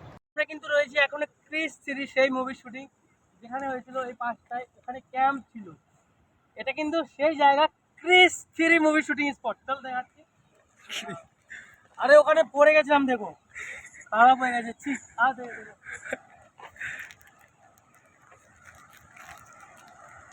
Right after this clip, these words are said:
সর্বপ্রথম আমাকে আমার জুতোটা ধুয়ে নিতে হবে, তারপরে আমরা আগে পরিশ্রম করবো। এ ধোলা, হ্যাঁ? আরে ওয়াও!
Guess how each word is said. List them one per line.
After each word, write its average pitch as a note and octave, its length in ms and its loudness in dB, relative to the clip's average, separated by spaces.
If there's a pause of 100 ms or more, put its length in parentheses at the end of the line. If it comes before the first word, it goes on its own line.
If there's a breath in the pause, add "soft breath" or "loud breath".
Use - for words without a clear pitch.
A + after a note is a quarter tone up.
(140)
সর্বপ্রথম D#4+ 640 4
আমাকে D#4+ 340 2
আমার D#4+ 200 4 (120)
জুতোটা D4 320 0
ধুয়ে C4 220 0
নিতে D4+ 220 -2
হবে, C#4+ 300 4 (360)
তারপরে D4+ 360 4
আমরা D4+ 220 4
আগে C4 440 4 (200)
পরিশ্রম C4+ 320 -2
করবো। A3 300 -8 (1900)
এ C#4+ 160 -10
ধোলা, C#4 200 -8
হ্যাঁ? C4 260 -4 (920)
আরে D4+ 260 -4
ওয়াও! D#4 760 -2